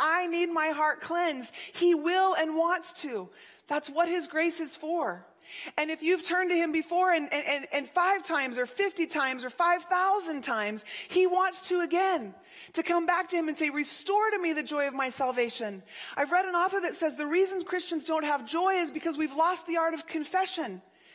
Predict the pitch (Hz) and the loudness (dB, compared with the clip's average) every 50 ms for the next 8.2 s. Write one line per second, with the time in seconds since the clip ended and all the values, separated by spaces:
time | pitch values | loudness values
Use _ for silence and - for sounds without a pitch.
0 | - - - - - - - - - 359 349 349 339 330 320 311 - - 381 427 | -20 -20 -20 -20 -20 -20 -14 -4 0 2 4 4 4 2 0 0 0 2 2 4
1 | 440 427 392 - - 320 269 220 - 254 254 - 285 277 277 277 277 277 277 - | 4 4 2 0 -2 -4 -4 -2 0 -2 -2 -2 -4 -6 -4 -2 -2 -2 -2 0
2 | 381 403 427 415 392 320 311 294 - 285 269 262 254 254 247 - 269 254 247 247 | 0 2 2 2 0 -2 -4 -6 -6 -4 -2 -2 -2 -2 -2 0 -2 -2 0 0
3 | - 254 254 262 262 - 302 302 262 294 302 - 320 320 262 294 269 254 - - | 0 0 0 -2 -4 -6 -6 -6 -6 -6 -4 -2 -2 -2 -2 -4 -10 -12 -12 -12
4 | - - 349 403 415 415 403 381 320 320 302 - 254 294 269 294 294 294 254 269 | -4 -2 0 0 0 0 -2 -4 -4 -4 -4 -4 -2 -2 0 0 0 0 0 -2
5 | 254 254 269 269 254 254 254 247 311 330 330 359 330 330 320 294 269 262 262 254 | -2 -2 -2 -6 -8 -8 -6 -2 -2 -2 -2 -2 -4 -2 -2 -2 -2 -2 -4 -4
6 | 247 - - 359 330 285 254 - - - - - - 269 285 - 302 330 349 339 | -4 -4 -4 -2 -2 -2 -4 -8 -14 -18 -10 -4 -2 0 0 2 2 0 0 0
7 | 349 302 277 - - 339 320 320 311 294 277 277 269 247 220 320 349 311 240 - | -2 -4 -4 -2 -2 -2 0 0 0 -2 -2 -4 -6 -4 -2 0 0 0 -2 -4
8 | - - - | -10 -14 -14